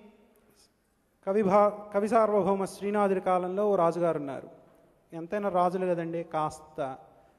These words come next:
వేపకాయంత వెర్రి ఇవి ఉంటాయి.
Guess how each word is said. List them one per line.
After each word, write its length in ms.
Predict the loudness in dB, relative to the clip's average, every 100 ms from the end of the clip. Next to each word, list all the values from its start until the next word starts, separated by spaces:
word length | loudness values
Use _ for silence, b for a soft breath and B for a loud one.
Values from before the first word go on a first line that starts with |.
| _
వేపకాయంత 480 | -6 -4 -4 -6 -6
వెర్రి 520 | -2 -2 -2 -6 -8 -12 -20 -20 _ -14
ఇవి 320 | -6 -4 -4
ఉంటాయి. 360 | -6 -6 -6 -8